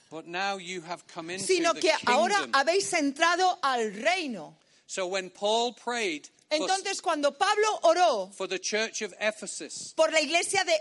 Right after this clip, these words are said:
Speaker 2: Éfeso,
Speaker 1: it was a prayer of deliverance,
Speaker 2: era una oración de
Speaker 1: a
Speaker 2: liberación,
Speaker 1: prayer of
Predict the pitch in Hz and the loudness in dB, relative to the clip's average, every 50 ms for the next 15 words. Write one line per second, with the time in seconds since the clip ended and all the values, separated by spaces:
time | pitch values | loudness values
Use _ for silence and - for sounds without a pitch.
0 | - 349 403 415 427 330 269 - - 214 170 151 - _ - 190 208 202 202 185 | 2 0 -2 -2 -4 -6 -6 -4 -4 -4 -6 -6 -8 _ -6 -6 -6 -4 -6 -8
1 | 165 185 - - - - 185 202 208 220 220 220 214 170 - 196 196 196 202 208 | -6 -8 -10 -10 -8 -4 -2 0 0 0 0 -2 -4 -6 -8 -8 -6 -6 -6 -6
2 | - 185 175 147 127 113 - - 339 392 427 427 403 - - 359 403 427 427 415 | -8 -8 -10 -10 -10 -8 -2 0 0 2 2 0 -2 -2 -4 -4 -2 0 0 -2
3 | 392 339 320 302 302 - - 330 349 359 370 392 381 370 349 302 294 269 277 247 | 0 0 -2 -2 -4 -4 -4 -2 0 0 0 0 0 0 0 0 0 -2 0 -2
4 | 233 - - 165 339 339 294 226 185 202 214 226 226 233 226 226 220 196 | -2 -4 -4 -4 -2 -2 0 0 0 0 2 2 0 0 -2 -4 -6 -8